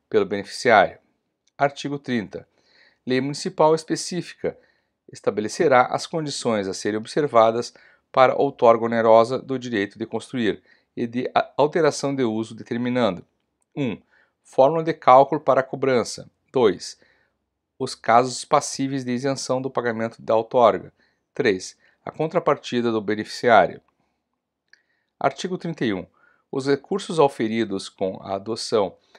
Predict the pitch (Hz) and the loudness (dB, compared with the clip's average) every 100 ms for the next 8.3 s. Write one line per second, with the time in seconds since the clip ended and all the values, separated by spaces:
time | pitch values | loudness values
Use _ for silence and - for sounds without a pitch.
0 | _ _ - 107 110 - 95 104 113 120 | _ _ 0 2 2 0 -2 -2 -2 2
1 | 104 98 92 92 92 92 92 127 123 143 | 4 4 0 -10 -10 -12 -12 -12 -10 -10
2 | - 120 147 _ _ _ - 113 110 127 | -8 -6 -6 _ _ _ -10 -4 -2 -2
3 | - 135 120 - 139 139 107 98 92 - | 0 0 0 0 0 0 0 -4 -6 -6
4 | 127 135 147 180 - 156 113 110 - 170 | -6 -4 -6 -10 -6 -4 -2 -2 -4 -4
5 | - 120 123 131 - _ _ _ _ - | 4 4 4 -2 -14 _ _ _ _ -6
6 | 127 123 - 185 170 139 110 110 113 - | -2 -2 -4 -6 -4 0 4 4 4 -4
7 | 190 135 107 113 - 113 110 104 107 - | -8 -8 -6 -8 -8 -10 -10 -10 -12 -10
8 | 98 95 95 | -10 -10 -12